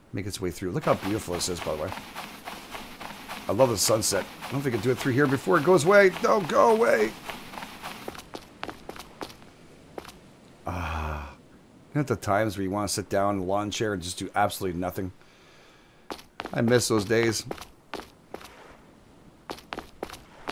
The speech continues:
Oh yeah, look at that. All right, so we're up early, and I, uh, just got some more of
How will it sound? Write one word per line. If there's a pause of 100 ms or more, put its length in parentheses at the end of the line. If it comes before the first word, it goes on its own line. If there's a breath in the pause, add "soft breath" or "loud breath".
(920)
Oh
yeah,
look
at
that. (480 loud breath)
All
right,
so
we're
up
early,
and
I,
uh,
just
got
some
more
of